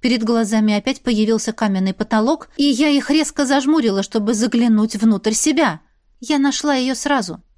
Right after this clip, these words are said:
Душа Лилит была похожа на кляксу и пыталась испачкать собой моё сердце.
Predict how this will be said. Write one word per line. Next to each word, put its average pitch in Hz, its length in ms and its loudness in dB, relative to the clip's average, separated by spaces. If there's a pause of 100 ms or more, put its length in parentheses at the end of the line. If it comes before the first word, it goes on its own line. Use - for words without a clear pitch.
Душа 262 320 0
Лилит 240 400 0
была 226 300 0
похожа 220 460 -4
на 214 140 0
кляксу 277 600 -4 (400)
и 277 120 2
пыталась 269 640 -2
испачкать 233 640 -4
собой 240 380 0
моё 226 280 0
сердце. 202 680 -2